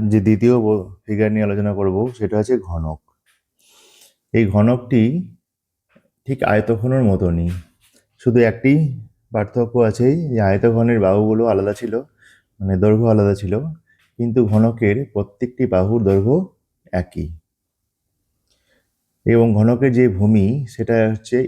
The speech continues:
ইএফজিএইচ, যেখানে আমরা দেখতে পাচ্ছি এটি একটি বর্গক্ষেত্র। অর্থাৎ ঘনকের ভূমিটা কেমন?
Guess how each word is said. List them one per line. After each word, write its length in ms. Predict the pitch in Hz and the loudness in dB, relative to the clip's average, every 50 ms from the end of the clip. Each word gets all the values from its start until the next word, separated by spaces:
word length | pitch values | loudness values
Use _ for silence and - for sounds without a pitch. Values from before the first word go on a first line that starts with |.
| - | -2
ইএফজিএইচ, 1300 | 113 117 123 131 135 127 - - - - 107 113 110 - - 104 95 104 110 107 104 101 101 107 110 | -2 0 0 0 0 -2 -4 -6 -6 -4 -4 -4 -4 -4 -6 -4 -2 0 0 2 2 2 2 2 2
যেখানে 280 | 107 113 101 - 117 113 | 2 0 -2 0 0 0
আমরা 160 | 107 107 104 | 0 2 0
দেখতে 280 | 95 101 95 - - 104 | 0 -2 -4 -4 -4 -4
পাচ্ছি 500 | 98 104 101 - - - 131 165 185 180 _ _ _ _ _ _ _ _ - | -2 -2 -4 -4 -6 -4 -4 -4 -4 -6 _ _ _ _ _ _ _ _ -6
এটি 220 | 104 107 - 113 | -6 -2 0 0
একটি 280 | 110 107 - - 170 170 | 0 0 0 0 0 2
বর্গক্ষেত্র। 880 | 110 101 95 92 95 95 90 - 92 82 - _ - 80 76 90 95 - _ _ _ _ _ _ _ _ - | 2 2 2 4 2 2 0 -2 -6 -8 -8 _ -14 -12 -12 -12 -14 -18 _ _ _ _ _ _ _ _ -4
অর্থাৎ 500 | 117 117 117 - 131 117 104 104 - - - - - 107 | -4 -4 -2 -2 0 0 0 0 -2 -6 -14 -10 -8 -4
ঘনকের 400 | 98 107 107 113 110 - 123 113 | 0 2 2 2 2 2 2 2
ভূমিটা 340 | 104 110 110 117 110 120 117 | 2 2 2 2 2 0 0
কেমন? 420 | 120 113 113 120 139 165 180 180 | 0 0 0 0 -2 -2 -4 -4